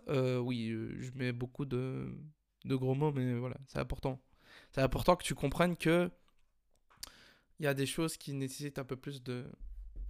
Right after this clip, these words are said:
de surlignement, je veux dire. Mais les, <clears throat>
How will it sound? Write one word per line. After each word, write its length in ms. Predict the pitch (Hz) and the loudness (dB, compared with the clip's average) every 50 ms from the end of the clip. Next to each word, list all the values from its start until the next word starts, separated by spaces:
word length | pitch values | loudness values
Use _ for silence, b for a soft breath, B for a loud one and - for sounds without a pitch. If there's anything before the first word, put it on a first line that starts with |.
| - - - - - - - - - | -8 -8 -12 -14 -16 -18 -20 -20 -20
de 100 | - - - | -20 -18 -14
surlignement, 640 | - - - - 143 139 135 135 135 135 139 135 | -10 -8 -6 -4 -2 -2 0 0 0 -2 -2 -4
je 80 | 135 131 | -6 -8
veux 60 | 131 | -8
dire. 260 | 127 131 139 - - - B B B B B B B B B B B - | -8 -10 -10 -14 -16 -18 B B B B B B B B B B B -8
Mais 140 | - 147 151 | -4 -2 0
les, 800 | 156 156 156 160 160 156 156 156 156 156 156 151 156 156 156 - - _ _ _ _ _ - | 2 4 4 4 4 2 2 2 0 0 0 -2 -2 -4 -4 -6 -10 _ _ _ _ _ 2
<clears throat> 480 | 226 - - 254 240 226 196 147 127 | 4 6 6 8 8 8 8 8 4